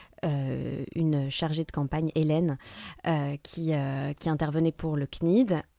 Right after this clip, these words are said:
euh, Centre national d'information indépendante sur les déchets, donc l'ancêtre de l'association pour laquelle je travaille actuellement. Et donc, euh, voilà, Hélène était aussi un autre petit bout de femme, comme tu dis, avec une énergie de, de dingue aussi,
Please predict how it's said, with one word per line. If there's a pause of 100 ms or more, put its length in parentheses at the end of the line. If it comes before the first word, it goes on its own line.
(160)
euh,
Centre
national
d'information
indépendante
sur
les
déchets,
donc (600)
l'ancêtre
de
l'association
pour
laquelle
je
travaille
actuellement. (100)
Et
donc,
euh, (120)
voilà,
Hélène
était
aussi
un
autre
petit
bout
de
femme,
comme
tu
dis,
avec
une
énergie
de,
de
dingue
aussi,